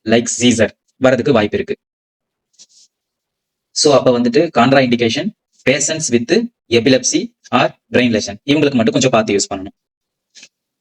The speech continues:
அடுத்து வரக்கூடிய ட்ரக்ல காமனா இப்படிதான் இருக்கும். என்ஃப்ளோரன்ல இருந்து கொஞ்சம்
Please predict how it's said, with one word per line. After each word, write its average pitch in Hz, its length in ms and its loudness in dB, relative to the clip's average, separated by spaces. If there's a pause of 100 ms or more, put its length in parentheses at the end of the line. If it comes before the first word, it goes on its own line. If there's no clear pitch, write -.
(720)
அடுத்து 139 240 2
வரக்கூடிய 123 360 2
ட்ரக்ல 113 480 0
காமனா 123 320 6
இப்படிதான் 107 280 0
இருக்கும். - 260 -4 (520)
என்ஃப்ளோரன்ல 131 480 4
இருந்து 113 400 2
கொஞ்சம் 127 320 4